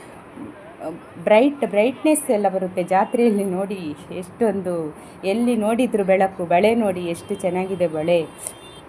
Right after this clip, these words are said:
ನಾವೀಗ ಇಲ್ಲಿ ಜೈಂಟ್ ವೀಲ್ಸ್ ಎಲ್ಲ ಆಟ ಆಡ್ತಿದ್ರು, ಅದನ್ನು ನೋಡ್ಲಿಕ್ಕಂತ ಹೋಗ್ತಿದ್ವಿ. ನಾನಂತೂ ಅದರಲ್ಲಿ ಹೋಗೋದಿಲ್ಲ, ಯಾಕಂದರೆ ನನಗೆ ಅದೊಂದು ಏನೂ ಇಷ್ಟ ಇಲ್ಲ, ಭಯ ಆಗುತ್ತೆ. ನಾನೊಂದು ಸಲ ಉಡುಪಿ ಜಾತ್ರೆಯಲ್ಲಿ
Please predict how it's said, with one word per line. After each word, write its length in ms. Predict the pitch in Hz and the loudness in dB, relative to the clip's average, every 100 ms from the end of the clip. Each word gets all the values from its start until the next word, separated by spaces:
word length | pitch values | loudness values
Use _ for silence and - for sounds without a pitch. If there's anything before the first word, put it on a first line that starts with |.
| - - - - - 190 | -20 -20 -20 -20 -12 -2
ನಾವೀಗ 520 | 208 269 269 262 277 294 240 196 202 | 4 4 4 4 8 10 10 10 8
ಇಲ್ಲಿ 280 | 220 202 208 | 4 2 0
ಜೈಂಟ್ 380 | 185 202 262 285 | 2 4 6 4
ವೀಲ್ಸ್ 320 | 254 220 - | 2 0 2
ಎಲ್ಲ 200 | 214 208 202 190 180 175 165 | 2 4 6 6 6 4 6
ಆಟ 260 | 185 - | 4 4
ಆಡ್ತಿದ್ರು, 440 | 240 233 208 190 180 | 2 2 -8 -2 0
ಅದನ್ನು 260 | 175 190 | 2 0
ನೋಡ್ಲಿಕ್ಕಂತ 580 | 190 208 240 247 196 190 | 0 -2 -2 0 0 2
ಹೋಗ್ತಿದ್ವಿ. 580 | 240 185 - 226 190 165 | -2 -2 -4 -6 -4 -4
ನಾನಂತೂ 580 | 160 156 185 233 226 226 | -4 -4 -2 -2 0 2
ಅದರಲ್ಲಿ 400 | 208 202 214 202 | 2 2 0 0
ಹೋಗೋದಿಲ್ಲ, 480 | 190 190 220 180 151 160 226 - - - | -2 -2 -4 -4 -6 -6 -8 -12 -18 0
ಯಾಕಂದರೆ 640 | 208 226 247 220 220 208 202 | 2 4 2 2 0 2 0
ನನಗೆ 260 | 208 202 | -2 0
ಅದೊಂದು 420 | 196 190 196 185 | 0 0 -4 -4
ಏನೂ 240 | 190 202 311 | -2 2 2
ಇಷ್ಟ 240 | 262 - | 2 0
ಇಲ್ಲ, 260 | 247 214 202 - - - - - - - - 180 | -2 0 -2 -4 -12 -20 -20 -20 -20 -20 -14 -2
ಭಯ 220 | 202 220 | 4 10
ಆಗುತ್ತೆ. 460 | 262 226 233 - 190 | 10 8 -2 -2 0
ನಾನೊಂದು 420 | 190 214 220 226 | 0 -2 -2 0
ಸಲ 160 | 220 208 | 2 2
ಉಡುಪಿ 580 | 208 - 254 240 233 214 | 0 -2 0 2 2 2
ಜಾತ್ರೆಯಲ್ಲಿ 880 | 233 214 226 220 202 233 226 208 | 2 2 0 -2 -2 -2 -2 -2